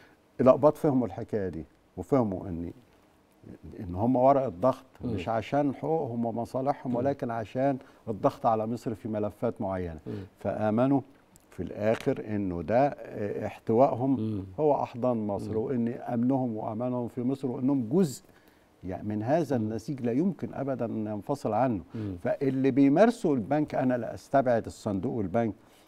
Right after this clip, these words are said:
Speaker 1: آه، يكون يعني نتاج للي بيحصل في غزه، بيضغط عليك في ملف معين
Speaker 2: مم.
Speaker 1: عشان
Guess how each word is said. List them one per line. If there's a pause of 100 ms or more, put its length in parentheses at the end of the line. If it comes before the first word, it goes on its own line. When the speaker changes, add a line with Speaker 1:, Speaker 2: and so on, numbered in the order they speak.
(280)
Speaker 1:
آه، (120)
يكون
يعني
نتاج
للي
بيحصل
في
غزه،
بيضغط
عليك
في
ملف
معين
Speaker 2:
مم.
Speaker 1:
عشان